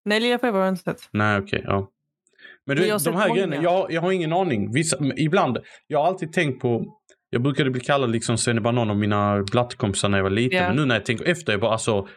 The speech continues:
Speaker 2: jag kan ingenting om svensk kultur, svensk kultur. Jag, jag har
Speaker 1: Mm.
Speaker 2: aldrig känt mig mer som en blatte som jag gör idag.
Speaker 1: Och det är så roligt för att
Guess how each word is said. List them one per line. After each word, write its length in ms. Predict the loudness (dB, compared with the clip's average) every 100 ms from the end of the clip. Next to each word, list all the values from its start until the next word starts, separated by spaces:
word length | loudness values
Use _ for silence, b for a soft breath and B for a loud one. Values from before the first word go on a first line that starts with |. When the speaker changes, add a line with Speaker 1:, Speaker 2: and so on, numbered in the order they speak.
| B -2
Speaker 2:
jag 260 | 0 0
kan 280 | 0 -2 -2 -8 _
ingenting 500 | 0 2 2 0 0
om 60 | 0
svensk 240 | -2 -2
kultur, 300 | -2 -4 -4
svensk 300 | -2 0 0
kultur. 400 | -2 0 -2 -2 -8 _
Jag, 240 | -2 0 -2
jag 80 |
har 60 | 0
Speaker 1:
Mm. 100 | 2
Speaker 2:
aldrig 200 | 2 2
känt 160 | -2 0
mig 120 | 0
mer 120 | 0
som 160 | 0 0
en 80 |
blatte 340 | 2 0 0 -2
som 180 | 0 0
jag 100 | 2
gör 140 | 0
idag. 240 | 0 -4 -10 _ _ _ _ _ _ _ _ _ _ _
Speaker 1:
Och 60 | -2
det 40 |
är 40 | 0
så 100 | 0
roligt 280 | 2 2 0
för 60 |
att 140 | -2